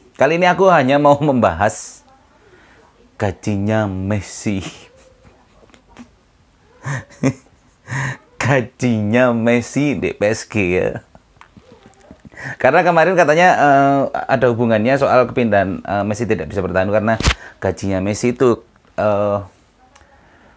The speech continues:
tid-, eh, gajinya Messi itu melebihi pendapatannya F C Barcelona selama setahun itu. Jadi regulasi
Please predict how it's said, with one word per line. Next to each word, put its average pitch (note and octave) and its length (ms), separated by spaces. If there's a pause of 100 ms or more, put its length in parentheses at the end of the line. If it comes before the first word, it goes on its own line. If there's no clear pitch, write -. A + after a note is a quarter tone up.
(160)
tid-, G#2+ 240 (320)
eh, G#2 400
gajinya G2+ 400
Messi G2+ 160
itu C#3 160
melebihi A2 400
pendapatannya F#2 720
F - 80
C F2+ 80
Barcelona F2 480
selama F2 480 (1400)
setahun - 420
itu. - 280 (420)
Jadi - 320 (560)
regulasi G2 640